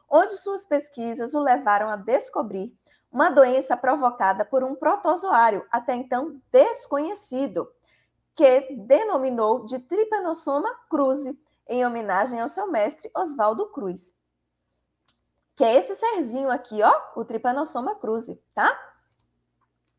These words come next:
O protozoário foi encontrado no intes-, no inseto conhecido como barbeiro, visto sua preferência por sugar o sangue no rosto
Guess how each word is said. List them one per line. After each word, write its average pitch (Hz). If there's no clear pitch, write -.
O 554
protozoário 226
foi 311
encontrado 214
no 262
intes-, 453
no 254
inseto 233
conhecido 285
como 262
barbeiro, 220
visto 254
sua 285
preferência 277
por 262
sugar 190
o 285
sangue 247
no 392
rosto 233